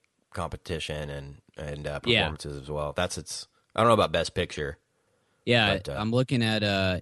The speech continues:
Speaker 2: IndieWire's list. And it, by the way, I wanna say that if, if anybody's got a, if there's a better predictor list, the one
Speaker 1: I'm
Speaker 2: that I
Speaker 1: seeing
Speaker 2: used to look
Speaker 1: Yeah.
Speaker 2: at, it, it, they, their, uh, their blog ended this year. And so, and they were always pre-, I think that was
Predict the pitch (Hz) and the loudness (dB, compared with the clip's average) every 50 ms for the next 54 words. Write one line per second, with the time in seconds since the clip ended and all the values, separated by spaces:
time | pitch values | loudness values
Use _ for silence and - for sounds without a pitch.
0 | - 101 104 104 104 101 95 95 95 92 92 92 90 85 92 92 90 87 87 - | -2 0 2 2 2 4 4 4 4 4 4 2 2 0 2 2 2 2 2 2
1 | 104 110 107 107 - 127 120 175 202 226 170 143 135 123 107 95 90 - - 131 | 2 0 0 0 -2 2 4 6 8 8 8 8 8 8 6 4 2 0 2 4
2 | 156 147 135 - - 143 131 117 - 123 127 120 - - 135 127 127 127 175 233 | 6 6 6 4 4 4 4 4 4 2 2 2 2 0 0 2 4 6 6 8
3 | 233 226 214 190 160 - 160 151 151 147 143 127 120 113 110 104 101 101 98 92 | 8 10 8 8 8 8 6 6 8 8 6 6 6 6 4 4 4 2 0 0
4 | - _ _ _ _ _ _ _ _ _ - - _ _ - 113 110 - 139 151 | -4 _ _ _ _ _ _ _ _ _ -10 -10 _ _ -6 -2 4 6 6 8
5 | 160 143 113 95 117 113 110 117 117 117 120 117 117 - - - 110 95 85 - | 6 6 6 4 4 6 6 6 6 6 4 2 0 0 0 2 2 2 2 0
6 | - - - 117 117 117 117 117 117 - - - _ _ _ _ _ - 107 113 | 0 0 0 2 2 2 2 0 -2 -4 -12 -20 _ _ _ _ _ 2 6 6
7 | 117 127 131 - - - - - _ _ _ _ _ _ - 104 120 123 127 143 | 8 8 6 4 -2 -6 -8 -12 _ _ _ _ _ _ 4 6 8 8 10 10
8 | 165 180 165 165 156 143 135 135 139 143 - - - - - 131 120 120 123 127 | 10 10 10 10 10 10 8 8 6 6 4 0 -4 -2 0 2 2 4 4 4
9 | - - 117 107 101 101 101 101 104 - - 107 107 104 - - - - 104 - | 4 2 2 2 4 2 2 0 -4 -4 -2 -2 -2 -2 -4 -10 -16 -14 -14 -14
10 | - - 101 101 107 107 104 104 - 95 107 104 101 101 101 98 92 92 90 90 | -12 -6 0 2 4 4 2 2 0 0 2 2 4 4 4 4 4 4 2 2
11 | 85 - - 107 104 90 98 104 101 101 101 101 95 90 101 101 95 95 85 87 | 0 0 2 2 2 2 4 4 6 6 6 4 4 2 2 2 2 2 0 -2
12 | 87 87 - 98 90 92 - - - 104 101 - - 101 101 95 92 92 87 85 | -2 -4 -2 -4 -4 -4 -4 -4 -2 -2 -2 0 2 4 4 6 6 4 2 0
13 | 90 - - - - - - _ _ _ _ - 113 113 120 131 127 120 117 110 | -2 -6 -12 -20 -20 -20 -20 _ _ _ _ 4 6 8 8 8 8 8 8 6
14 | 107 104 98 90 - - - - 113 104 101 - - 98 - 135 117 120 110 104 | 6 6 4 2 -2 -6 -4 -2 -2 -2 -2 -2 -4 -2 -2 0 2 2 2 2
15 | 101 95 95 98 - - - - - - - - | 2 0 0 -2 -2 -4 -6 -8 -10 -12 -14 -16